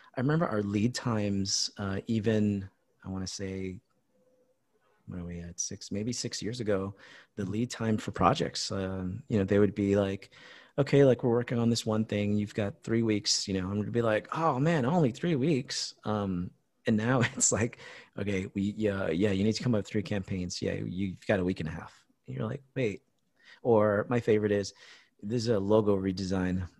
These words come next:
Speaker 1: Um, yeah, we're gonna need a, we're gonna need a bunch of logos, uh, in a week." And you're like, "You know, I've spent,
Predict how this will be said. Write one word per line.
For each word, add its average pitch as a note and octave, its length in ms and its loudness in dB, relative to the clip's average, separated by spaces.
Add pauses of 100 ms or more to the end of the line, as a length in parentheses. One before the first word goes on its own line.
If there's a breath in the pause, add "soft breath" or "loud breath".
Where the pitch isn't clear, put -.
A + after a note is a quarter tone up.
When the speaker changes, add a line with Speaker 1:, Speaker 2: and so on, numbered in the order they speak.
(140)
Speaker 1:
Um, F#2+ 440 0 (800)
yeah, F2+ 180 2
we're F2+ 140 -4
gonna G2 160 0
need F#2+ 220 0
a, G2+ 420 -8 (100)
we're G#2 160 -2
gonna G#2+ 160 2
need G2+ 200 2
a F2+ 80 -2
bunch F#2+ 240 0
of F#2+ 60 -2
logos, F2+ 520 -2 (100)
uh, F2+ 160 -6
in F#2 120 -6
a F2 40 -2
week." - 340 -8 (560)
And A#2 80 0
you're C3 100 4
like, C3 340 4
"You B2 100 2
know, C3 200 0
I've B2 180 -2
spent, - 420 -2